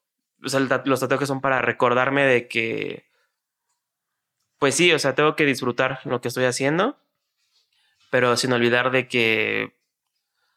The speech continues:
o sea, tamp-, tampoco es que esté tan depresivo el pedo, pero pues no somos tan, no somos tan grandes como creemos, o sea, tenemos muchos más, muchas más cosas por, por conocer. Entonces eso es como esa reflexión de que siempre pensar de que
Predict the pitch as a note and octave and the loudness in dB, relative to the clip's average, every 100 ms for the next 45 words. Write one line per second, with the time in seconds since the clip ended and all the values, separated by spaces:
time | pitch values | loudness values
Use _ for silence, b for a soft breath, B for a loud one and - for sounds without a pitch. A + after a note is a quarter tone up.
0 | _ _ _ _ _ _ _ C#4 C4+ - | _ _ _ _ _ _ _ _ _ -16
1 | C3+ C#3 C3+ C#3 D3 - D#3+ - A#2+ - | -6 -2 0 0 0 0 -2 -2 -4 -2
2 | B2+ A#2+ A#2 A2 B2 A#2+ C#3+ D3 B2+ - | -2 0 -2 -2 -2 0 0 2 0 0
3 | B2+ C3 D3 C#3+ C#3 - C3+ C3 C3 C3 | -2 -2 -2 -2 -2 -2 -2 -2 -6 -10
4 | _ _ _ _ - C3 C3+ C3+ B2+ B2 | _ _ _ _ -8 -2 0 0 0 -2
5 | B2 B2+ C3 C3+ C#3 A#2+ A#2+ A#2 B2+ C#3 | 0 0 0 -4 -4 -4 -2 -2 -2 -4
6 | - B2+ A#2+ A#2+ A#2+ B2 - - _ _ | -6 -8 -6 -4 -6 -8 -12 -20 _ _
7 | C#3+ C3+ C#3 C3 B2+ C3+ C#3+ D3 C#3 - | -6 -4 -2 -2 -4 -4 -6 -4 -4 -6
8 | C3 C3 - A#2 - A#2+ _ - - A#2 | -10 -10 -6 -6 -6 -14 _ -12 -8 -6
9 | G#2+ B2+ B2 b b b b _ C3 B2 | -4 -4 -6 b b b b _ -2 0
10 | C3 - B2+ A#2 A#2 A2+ A2+ - C3 C3+ | 0 0 0 2 2 0 -2 -4 -4 -2
11 | C3+ A#2+ A2+ - B2 B2 B2 A#2+ A#2 - | -2 -2 -4 -2 -2 0 -2 -4 -6 -6
12 | B2 B2+ B2 A#2+ A#2+ A#2+ B2 A#2+ C#3 - | -4 -4 -4 -4 -2 -2 -2 -6 -12 -14